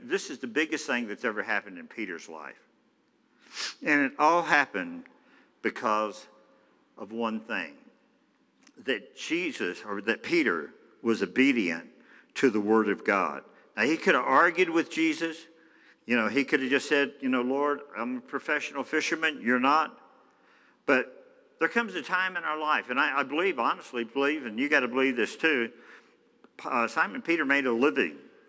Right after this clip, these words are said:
That's how he paid his bills. Just like you pay your bills, many of you, of you are good at what you do. Uh, but there comes a time when your best, when your best is just not good enough. And,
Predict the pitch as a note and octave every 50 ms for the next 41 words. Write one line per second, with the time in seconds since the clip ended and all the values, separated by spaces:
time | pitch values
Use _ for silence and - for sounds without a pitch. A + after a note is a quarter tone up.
0 | _ _ _ _ - - D3+ C#3+ C#3+ B2 A2 D3 D3 C#3+ C3 A#2 F#2+ - G2 B2+
1 | B2 A2+ F#2+ D#2 - - - - - - _ - - A2 - B2+ A2 - - D3
2 | B2 - C#3 B2+ B2 B2+ C3+ A#2+ A2+ G2+ G#2 G2+ G2 - - - - - - -
3 | - - - - _ _ _ _ _ A2+ A#2 B2 A#2+ A#2+ B2+ B2+ A#2+ A#2 A2+ -
4 | - G#2 G2+ G#2 A2 A#2+ B2+ A2+ G#2+ G2 F#2+ F#2 A2+ D3 C#3 C#3 C#3+ C#3+ - -
5 | A#2 A#2 - A#2 A#2+ B2 - A#2 A2 A2+ G#2 A2 C3 D3+ D3 C3+ F#2 C2+ C2 -
6 | - _ _ _ _ _ _ _ _ _ _ _ _ _ _ - A2 G#2+ F#2+ F#2
7 | F2 - - _ _ _ _ _ _ C#3 C3 - D#3 C#3 - D#3+ F3+ F3+ F#3 E3+
8 | E3 D#3+ C3 - C#3+ C#3+ B2+ B2 B2 B2+ A#2+ A#2+ A#2+ B2 B2 A#2+ A#2 A#2 A#2 G#2
9 | F#2+ G#2+ C3+ C3+ B2 F#2 E2 - - - - - - - _ _ _ _ _ _
10 | _ _ _ _ _ _ F#2 G#2 G2+ G#2+ C3 D#3 C#3+ C3+ C#3+ B2+ A2+ G#2 G2+ G2+
11 | - - - - - _ _ _ _ _ _ _ - A2 F#2+ - - B2+ A#2 -
12 | - A#2+ A2 F#2+ F#2+ G2 A#2 G#2 G2 G2 G2 G#2+ G#2 D#2 B1+ - - _ _ _
13 | _ _ _ _ _ _ _ _ _ _ - - _ _ _ B2 A#2 A#2 A#2 A2
14 | G#2+ G#2 G2